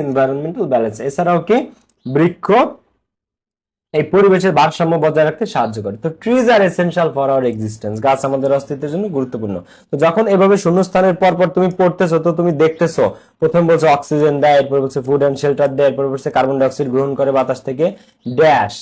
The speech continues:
এছাড়াও পরিবেশের ভারসাম্য বজায় রাখতে সাহায্য করে। তো এই ধরনের ক্ষেত্রে যখন তুমি এরকম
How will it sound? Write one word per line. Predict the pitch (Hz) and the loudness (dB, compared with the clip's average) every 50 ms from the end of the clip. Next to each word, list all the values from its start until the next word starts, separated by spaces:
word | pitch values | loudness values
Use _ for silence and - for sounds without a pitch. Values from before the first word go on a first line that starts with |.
| - - - 143 165 | -18 -6 0 2 2
এছাড়াও | 175 170 - 196 196 190 170 170 151 143 156 180 233 294 294 - - _ _ _ _ _ _ _ _ _ _ _ _ _ _ - | 2 2 2 2 2 4 4 4 4 4 4 4 4 2 0 -2 -6 _ _ _ _ _ _ _ _ _ _ _ _ _ _ 2
পরিবেশের | 202 196 202 170 165 165 175 165 135 139 | 2 4 4 2 2 2 2 2 4 2
ভারসাম্য | 139 135 - - 139 131 131 123 123 | 2 0 -2 -4 -4 -4 -2 -2 -2
বজায় | 123 117 123 117 | 0 0 0 -2
রাখতে | 127 127 - 196 - | -2 -4 -6 -6 -2
সাহায্য | - 110 104 98 98 104 - | -2 -2 0 -2 -4 -6 -6
করে। | 202 107 - | -6 -6 -6
তো | - - _ _ - 226 | -8 -12 _ _ 2 2
এই | 254 269 240 202 | 4 4 4 4
ধরনের | 226 208 196 185 185 170 156 - | 4 4 4 4 2 2 0 0
ক্ষেত্রে | 143 120 - 135 123 135 | -2 -2 -2 -2 -2 0
যখন | 135 165 165 165 | 0 -2 -2 -2
তুমি | 180 175 165 160 | 0 0 0 0
এরকম | 147 156 165 | 2 0 -2